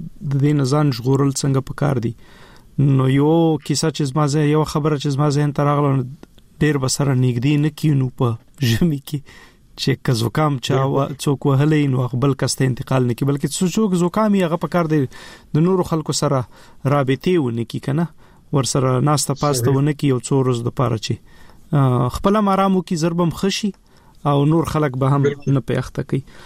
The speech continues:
Speaker 1: آ، نورې طریقې څه دي د ځان ژغورلو؟
Speaker 2: آ، نور دا دي چې موږ کولی شو چې ماسک استعمال کړو.
Speaker 1: مهم.
Speaker 2: آ، تړمې اوبه.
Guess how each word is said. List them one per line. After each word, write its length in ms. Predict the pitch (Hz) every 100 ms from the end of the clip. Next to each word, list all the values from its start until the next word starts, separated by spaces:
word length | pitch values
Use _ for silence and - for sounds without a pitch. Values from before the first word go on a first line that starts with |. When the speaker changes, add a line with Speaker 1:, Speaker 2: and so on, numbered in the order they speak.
| - - - -
Speaker 1:
آ، 220 | 151 151
نورې 440 | 151 175 233 220 -
طریقې 340 | 180 170 185
څه 100 | -
دي 180 | 180 165
د 120 | 156
ځان 260 | 143 165 151
ژغورلو؟ 440 | 127 147 143 139 - - - - 143
Speaker 2:
آ، 60 | 147 143
نور 260 | 170 196 202
دا 220 | 180 196
دي 140 | 190 196
چې 460 | - 160 160 147
موږ 220 | 151 165 160
کولی 320 | 165 175 165
شو 180 | 139 151
چې 200 | - 135 139 139 -
ماسک 600 | 127 131 135 143 143 -
استعمال 480 | 147 - 151 147 147
کړو. 200 | 139 143 - - - 165
Speaker 1:
مهم. 200 | 139 139 127 - - - - - - - -
Speaker 2:
آ، 200 | 131 131 123 - -
تړمې 440 | 185 180 165 160
اوبه. 480 | 139 123 123 127